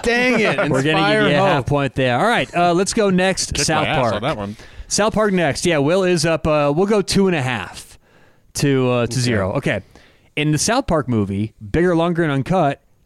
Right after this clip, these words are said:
Speaker 2: Kenny dies and gets rejected from heaven. When he arrives in hell to meet the devil, he sees the devil is dating someone. Who is the devil dating? Yes, Ryan.
Speaker 3: Saddam Hussein.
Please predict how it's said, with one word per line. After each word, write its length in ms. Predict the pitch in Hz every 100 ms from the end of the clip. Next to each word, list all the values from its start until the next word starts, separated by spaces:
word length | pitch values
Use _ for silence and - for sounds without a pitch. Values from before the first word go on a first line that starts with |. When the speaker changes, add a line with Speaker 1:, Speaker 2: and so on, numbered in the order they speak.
| -
Speaker 2:
Kenny 300 | 170 226 196
dies 600 | 131 156 123 90 87 -
and 140 | 120
gets 160 | 139 143
rejected 420 | 123 113 139 151
from 140 | - 127
heaven. 400 | 113 92 87 - _ _
When 120 | 123 123
he 120 | 139
arrives 320 | 135 180 202
in 80 | 160
hell 240 | 131 196 143
to 100 | 139
meet 140 | 143
the 60 | 120
devil, 520 | 135 185 120 117 110 _
he 160 | - 131
sees 220 | 247 240
the 80 | 160
devil 340 | 135 180 165
is 100 | 120
dating 380 | 101 170 214 123
someone. 540 | 117 101 90 82 90 - _ _ _
Who 440 | - - 262 120 120
is 180 | 135
the 60 | 123
devil 280 | 123 139 120
dating? 560 | 98 110 107 82 90 - _ _ _ _ _ _ _ _ _ _ -
Yes, 180 | 139
Ryan. 280 | 135 98 92
Speaker 3:
Saddam 360 | 98 - 120 107
Hussein. 360 | 107 92 76